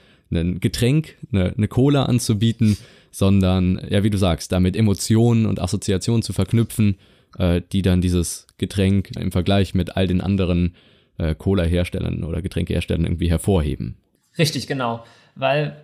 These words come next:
Speaker 2: was auch, äh, einem bewusst sein sollte, dass wir Menschen, wir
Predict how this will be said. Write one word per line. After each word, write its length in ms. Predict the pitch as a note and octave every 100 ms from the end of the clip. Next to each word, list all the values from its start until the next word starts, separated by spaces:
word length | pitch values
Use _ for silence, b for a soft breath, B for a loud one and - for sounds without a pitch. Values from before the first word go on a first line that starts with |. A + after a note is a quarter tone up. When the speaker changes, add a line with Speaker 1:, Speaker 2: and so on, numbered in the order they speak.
| -
Speaker 2:
was 240 | D3+ -
auch, 300 | G#3 G3+ -
äh, 260 | E3 D#3 -
einem 240 | - D#3 D3
bewusst 260 | C#3+ F3
sein 160 | - D3
sollte, 240 | D3+ D3+
dass 240 | C#3+ C3 - b b b _
wir 140 | C#3 C3+
Menschen, 520 | E3 G#3 D#3+ F#3 - _ _ -
wir 480 | D3 C#3+ C3+ B2+